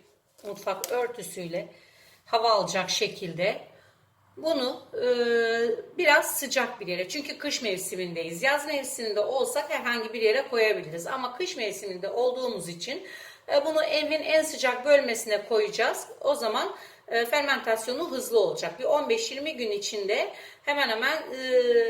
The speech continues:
meyvelerimiz dibe çökecektir. Şu anda dipteler ama, e, daha sonra işte göreceksiniz zaten karıştırdığımız zaman bunlar yüzeye çıkacaklar. Ne zaman ki bu meyveler dibe çöktü,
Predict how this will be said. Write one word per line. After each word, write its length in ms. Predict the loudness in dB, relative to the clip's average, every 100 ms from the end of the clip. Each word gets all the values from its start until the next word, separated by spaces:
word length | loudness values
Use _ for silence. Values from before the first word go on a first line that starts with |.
| 2 0 -6 -10 -14 -20 _ _ _ _ _ _ _
meyvelerimiz 760 | -4 0 2 6 4 4 -4 0
dibe 200 | 2 2
çökecektir. 540 | 0 -6 -8 -6 -4
Şu 240 | -2 2
anda 340 | 2 4 2 0
dipteler 680 | -8 2 6 8 8 4 -4 -18 -20 _ 0
ama, 400 | 2 2 -4 -14 -20 0
e, 60 | 2 4 4 4 4 2 0 -2 0
daha 220 | 2 4 2
sonra 480 | 2 0 2 0
işte 240 | -2 0 0
göreceksiniz 920 | 0 -8 0 0 2 2 2 -2 0
zaten 360 | 0 0 -2
karıştırdığımız 640 | 0 -2 -2 -4 -2 -2 -4
zaman 320 | -2 -2 0
bunlar 280 | -2 2 2
yüzeye 500 | 2 0 4 4 4
çıkacaklar. 580 | 0 -8 -2 -2 -2 -10 -12 -18 -18 0
Ne 120 | 2
zaman 460 | 4 2 2 0 -2
ki 260 | -8 -10 -14 -20 _
bu 360 | 2 6 6 4
meyveler 640 | 4 4 6 4 2 0
dibe 260 | 2 2 2
çöktü, 420 | 0 -2 -2